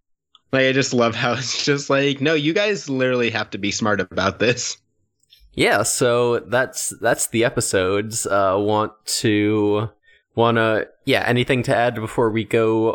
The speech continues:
Speaker 2: on to, uh, Too Many Goons?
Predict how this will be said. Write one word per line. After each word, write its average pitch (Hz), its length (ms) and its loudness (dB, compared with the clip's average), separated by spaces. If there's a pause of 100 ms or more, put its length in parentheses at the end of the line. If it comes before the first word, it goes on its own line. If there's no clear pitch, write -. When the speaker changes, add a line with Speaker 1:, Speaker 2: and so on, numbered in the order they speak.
Speaker 2:
on 113 480 0 (120)
to, 107 800 0
uh, 95 260 0
Too - 200 -2
Many 110 200 0
Goons? 139 920 -2